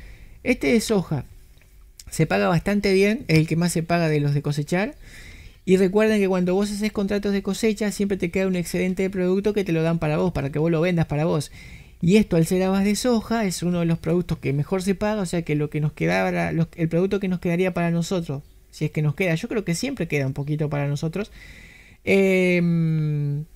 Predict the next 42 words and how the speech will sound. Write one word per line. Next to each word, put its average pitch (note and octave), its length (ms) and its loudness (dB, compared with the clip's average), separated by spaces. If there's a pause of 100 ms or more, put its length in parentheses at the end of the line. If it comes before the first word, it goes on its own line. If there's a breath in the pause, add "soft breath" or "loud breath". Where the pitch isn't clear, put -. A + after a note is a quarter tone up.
(280 loud breath)
el E3+ 140 4
excedente G3+ 420 2
de A3 100 4
esto A3 160 -2
que G#3 80 0
nos G3+ 100 0
quedaría G#3 360 0 (140)
nos F#3 200 0
lo F3 140 2
pagarían F#3+ 440 0
bien G#3 220 2
porque E3 360 -6 (220)
es E3+ 220 0
uno E3+ 140 2
de E3 60 2
los E3 60 2
productos E3 280 0
que D#3+ 80 -2
mejor D#3+ 280 0
se F3 120 -2
paga. G#3+ 260 -2 (540 loud breath)
Nos F3 200 2
sacan, F3 1080 2 (520)
redondear A3 600 2
siete G3 320 2
mil G3 200 4
dólares G3 600 0
por E3+ 160 2
la E3 100 4
utilización E3 480 2
de E3+ 120 0
toda F3 160 0
esta E3+ 140 -2
maquinaria. G#3 680 0 (1120)
Que, C#3 240 -4
mirá, D#3 220 0
es D#3 120 -2
un D3+ 200 2
buen E3+ 180 2
camión, A3 580 2
una F3 200 0
buena E3 420 0